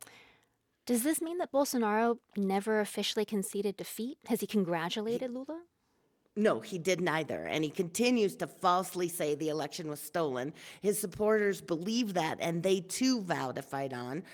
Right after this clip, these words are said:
Speaker 2: Uh, Bolsonaro's party did very well in Congress, though, and will be the largest voting bloc.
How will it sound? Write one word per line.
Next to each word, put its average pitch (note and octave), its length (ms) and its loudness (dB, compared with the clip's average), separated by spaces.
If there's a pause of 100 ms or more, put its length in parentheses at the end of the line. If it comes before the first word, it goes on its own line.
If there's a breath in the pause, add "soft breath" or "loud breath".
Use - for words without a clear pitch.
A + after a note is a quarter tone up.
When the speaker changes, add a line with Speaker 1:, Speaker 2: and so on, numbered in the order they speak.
(140 loud breath)
Speaker 2:
Uh, D#3 120 0
Bolsonaro's E3 580 0
party E3 340 -2 (140)
did F#3+ 300 2
very B3+ 340 4
well G#3+ 220 6
in F3+ 80 0
Congress, C#4+ 580 4
though, B2 360 4
and F#3 180 0
will G#3 180 4
be A#3 160 0
the G3 160 -2
largest F3+ 500 -2
voting G#3+ 360 2
bloc. B2+ 400 -2